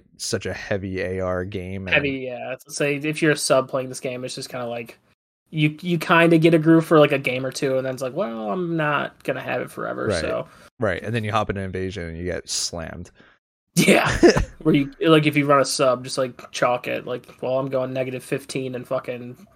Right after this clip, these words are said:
Speaker 2: hopefully I'm, I'll be your hill bitch this game."
Speaker 1: Well, the hopes, well, so, like, the hope I heard is that that new map Vista will replace Invasion once this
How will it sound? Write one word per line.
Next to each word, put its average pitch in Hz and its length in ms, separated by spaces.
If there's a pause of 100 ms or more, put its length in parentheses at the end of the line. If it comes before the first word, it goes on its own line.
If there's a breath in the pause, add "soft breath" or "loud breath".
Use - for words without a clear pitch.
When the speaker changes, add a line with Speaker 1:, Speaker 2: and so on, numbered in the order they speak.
(120)
Speaker 2:
hopefully 135 340
I'm, 131 160
I'll 147 120
be 135 80
your 120 100
hill 127 180
bitch 120 240
this 123 180
game." 127 240 (280 soft breath)
Speaker 1:
Well, 120 160
the 104 100
hopes, 143 380 (160)
well, 110 380 (540 soft breath)
so, 110 280 (100)
like, 117 220
the 110 120
hope 127 400
I 113 160
heard 110 320
is 101 160
that 95 340
that 95 200
new 110 180
map 101 240
Vista 123 580 (640 soft breath)
will 98 680
replace - 1160
Invasion 101 1080
once 101 680
this 104 680